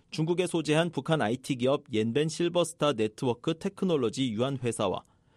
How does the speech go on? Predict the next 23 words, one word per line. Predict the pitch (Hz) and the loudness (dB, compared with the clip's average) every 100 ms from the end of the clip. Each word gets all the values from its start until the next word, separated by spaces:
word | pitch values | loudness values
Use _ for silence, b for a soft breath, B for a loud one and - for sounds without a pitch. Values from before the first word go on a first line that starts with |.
| _ _ | _ _
러시아 | 135 143 170 | 0 2 0
소재 | 160 147 170 | 0 0 0
볼라시스 | 170 131 147 165 151 135 175 | 0 0 2 0 -2 -2 -2
실버스타에 | 165 185 190 180 - 151 120 | 0 0 0 -2 0 0 0
대한 | 110 139 | -2 -2
정보를 | 135 107 104 90 123 | -2 -2 -2 -2 -2
수집하고 | 139 170 185 175 131 117 | -2 -4 -4 0 0 -2
있다고 | - 87 | -4 -4
밝혔습니다. | 110 113 101 - 82 82 80 _ _ _ b b b b | -4 -4 -6 -6 -6 -6 -6 _ _ _ b b b b
이어 | 135 165 | 0 0
북한을 | 160 - 170 175 | 0 -2 2 2
지원하는 | 160 156 170 160 175 196 | 0 2 2 4 2 0
특정 | 190 - 196 | -2 -2 0
활동에 | 180 185 - 170 175 170 | 0 -2 -2 0 0 2
관여하는 | 127 147 147 147 165 | 0 2 2 2 0
사람들의 | 165 156 135 120 139 135 | 2 2 2 2 2 -2
금융 | - 131 170 175 | -4 -2 -2 -2
체계를 | 165 127 110 139 147 | -2 -2 0 0 -2
붕괴시킬 | - 151 180 170 - 165 | -4 -2 -2 -2 -4 -4
수 | - | -2
있는 | 104 123 135 | 0 0 -2
정보에 | 101 107 120 104 | -4 0 0 0
대해 | 101 98 | -2 -4